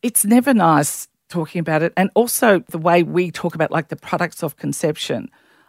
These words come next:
I can remember there's a few people have had a go at me for saying that. It's sort of like, "You're damned if you do and you're damned if you don't." You know, do you use it, say it's a fetus or a baby or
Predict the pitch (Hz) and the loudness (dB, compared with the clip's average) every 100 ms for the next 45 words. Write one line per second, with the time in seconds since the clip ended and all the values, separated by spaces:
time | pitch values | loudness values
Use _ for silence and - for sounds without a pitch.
0 | _ - 220 247 226 170 175 170 - 170 | _ -6 -2 2 2 2 0 0 -6 -8
1 | - 220 - 220 160 151 160 160 151 160 | -6 -6 -2 0 0 0 0 0 2 4
2 | 165 156 151 - 160 - 165 180 165 - | 4 2 0 -2 -10 -4 0 2 0 -2
3 | 180 - 202 190 - 156 151 _ 165 - | -8 -4 -4 -2 0 -2 -2 _ -18 -10
4 | 190 175 190 220 233 190 170 160 156 156 | -6 2 6 6 4 -2 0 0 0 -4
5 | 151 151 151 147 - - 170 139 151 - | -2 -2 -2 -4 -10 -4 -4 -4 -8 -6
6 | 196 196 190 160 165 - - 165 160 147 | -6 -4 -6 -6 -12 -4 2 2 0 -6
7 | 151 - 170 175 165 147 143 147 151 160 | -10 -6 -6 -6 -8 -8 -6 -4 -2 -4
8 | 139 156 | -4 -6